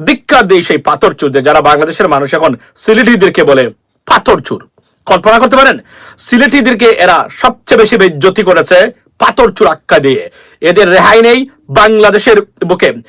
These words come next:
এদের বিচার আমরা চাই। এবং আমরা সিলেটিদের পক্ষ থেকেও এদেরকে আমরা দেখব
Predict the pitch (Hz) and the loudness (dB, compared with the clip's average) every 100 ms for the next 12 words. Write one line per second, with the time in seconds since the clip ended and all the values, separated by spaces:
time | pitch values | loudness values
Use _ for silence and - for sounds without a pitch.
0 | - - 151 180 151 - 170 143 131 113 | -14 -6 -2 -2 -6 -2 -2 0 -2 -4
1 | 90 _ - - - 185 214 - 247 277 | -6 _ -20 -6 -2 0 0 0 0 2
2 | 269 262 233 - 240 220 175 131 - - | 0 0 -2 0 0 0 0 -2 -4 -20
3 | - 156 208 202 190 175 175 - 220 285 | -6 0 0 0 0 0 -2 0 0 -2